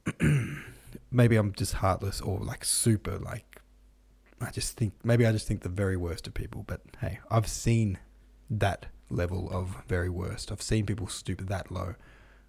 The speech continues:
Um, and so that's kind of like, I've just, maybe I've just got a mind for it. Maybe I'm just paranoid, you know. Anyway, let's, um, read. What are we reading? Um,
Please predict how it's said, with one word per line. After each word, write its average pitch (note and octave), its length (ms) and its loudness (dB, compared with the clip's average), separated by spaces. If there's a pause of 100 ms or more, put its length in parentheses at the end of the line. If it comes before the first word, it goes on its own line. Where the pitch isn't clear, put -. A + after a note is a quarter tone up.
(320)
Um, - 460 -6 (220)
and G2+ 120 -4
so F#2+ 500 2 (520)
that's - 220 -4
kind F#2+ 240 0
of F#2+ 100 0
like, F2+ 180 -4
I've G#2 120 -6
just, - 320 -4 (760)
maybe G#2+ 160 4
I've G2+ 60 2
just - 120 -4
got G2 100 -2
a F#2 40 -2
mind F2+ 460 -4
for - 140 -10
it. - 100 -8
Maybe G2+ 160 0
I'm G2+ 100 0
just F#2+ 140 -6
paranoid, F2+ 680 -6 (320)
you - 80 -10
know. F#2 200 -8 (1300)
Anyway, C#3+ 340 10
let's, D#3+ 360 2
um, A2 840 8
read. G#2 320 2 (880)
What D3 80 -6
are D3 60 0
we C#3+ 40 2
reading? D#3+ 360 2 (960)
Um, G#2+ 460 0